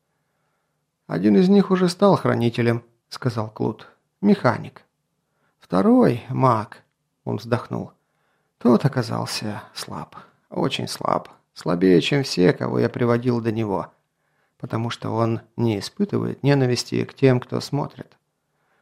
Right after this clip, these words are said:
Он не знает этой ненависти, поэтому ему неоткуда черпать душевные силы. Но он сведущий маг, достаточно талантливый. Раньше я не привёл бы сюда такого, как он,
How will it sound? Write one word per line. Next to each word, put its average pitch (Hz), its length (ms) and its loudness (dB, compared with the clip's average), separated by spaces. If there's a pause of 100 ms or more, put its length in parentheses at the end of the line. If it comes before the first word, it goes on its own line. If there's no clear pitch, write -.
Он 214 180 6
не 208 100 6
знает 202 360 4
этой 123 180 2
ненависти, 120 640 2
поэтому 170 400 2
ему 165 240 6
неоткуда 165 580 2
черпать 165 560 -2
душевные 147 640 2
силы. 185 400 -2 (640)
Но 123 220 4
он 123 100 4
сведущий 131 540 2
маг, 175 380 -2
достаточно - 720 -8
талантливый. 110 680 0 (580)
Раньше 123 360 0
я 123 140 4
не 131 120 2
привёл 139 320 2
бы 127 140 -6
сюда 113 300 -8
такого, 117 460 -2
как - 260 -12
он, 107 220 -4